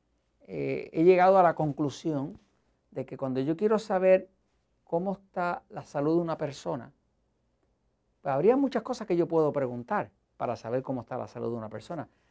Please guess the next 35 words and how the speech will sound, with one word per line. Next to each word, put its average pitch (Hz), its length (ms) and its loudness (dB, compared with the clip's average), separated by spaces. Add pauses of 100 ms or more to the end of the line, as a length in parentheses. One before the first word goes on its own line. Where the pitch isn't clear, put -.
(100)
pero 143 160 2
he - 20 2
llegado 202 220 4
a 202 40 6
la 196 60 4
conclusión 202 460 -2
de 156 100 -4
que - 80 -8
hay 151 120 -2
una 170 140 -6
sola 185 280 -2
pregunta 170 560 -6 (480)
que 117 140 -8
tengo 120 260 -6
que 117 80 -12
hacer. - 220 -14 (1040)
La 120 60 -10
única 202 340 2
pregunta 143 480 -2
que 123 140 -16
tengo 160 240 -10
que 156 80 -8
hacerle 156 220 -10
a 147 40 -10
una 147 140 -10
persona 135 480 -14 (560)
cuando 123 340 -6
quiero 185 260 2
saber 165 520 -2 (180)
cómo 165 300 -2
va 156 160 -2
su 147 160 -14
salud 196 340 -6 (400)
es, - 240 -16 (2000)
"Cuéntame 185 600 -2